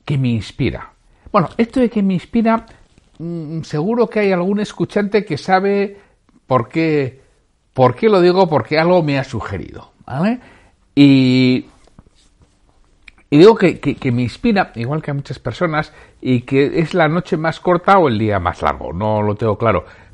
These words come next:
Pero me decían el otro día que no, que eso es el solsticio, que realmente la noche de San Juan, que es la noche de las hogueras, en el hemisferio norte, la noche de San Juan, lo que sucede que es cuando más tarde anochece del año, pero no significa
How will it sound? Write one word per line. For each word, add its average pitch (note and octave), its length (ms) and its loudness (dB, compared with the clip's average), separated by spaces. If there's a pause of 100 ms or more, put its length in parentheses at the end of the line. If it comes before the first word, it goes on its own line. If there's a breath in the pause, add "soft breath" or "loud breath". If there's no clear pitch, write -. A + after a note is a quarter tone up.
Pero B2+ 400 4
me B2+ 140 0
decían G3+ 340 0
el G3 80 -2
otro F#3+ 140 -2
día G#3 160 4
que F#3 80 -2
no, F3 140 -2
que D#3+ 120 -6
eso F#3 100 -6
es F3 100 -8
el F#3 120 -2
solsticio, B2+ 760 -6
que A2+ 80 -8
realmente F#3 760 -2
la F#2+ 140 -6
noche D3 220 -6
de F#3 60 -6
San F3 180 -6
Juan, D3+ 340 -2 (260 soft breath)
que - 80 -16
es D2 60 -12
la D#2+ 120 -4
noche D3+ 240 -6
de D#3 80 0
las D#3 260 -6
hogueras, A2+ 520 -4 (160)
en E2 140 -12
el D#2+ 120 -10
hemisferio F2+ 540 -8
norte, E3+ 460 -4 (1000 soft breath)
la B2 120 -4
noche F3+ 180 -6
de F#3+ 120 -2
San F3 220 -8
Juan, F#3+ 200 -6 (240 soft breath)
lo B2+ 120 -4
que F#3 120 -8
sucede E3+ 440 -4
que - 140 -4
es - 160 -4
cuando C#3+ 480 -2
más G#3 500 0
tarde G#3 360 0
anochece E3 560 -4
del D#3+ 180 0
año, D3+ 260 -2
pero A2+ 140 -6
no E3+ 160 -6
significa F#3 720 -4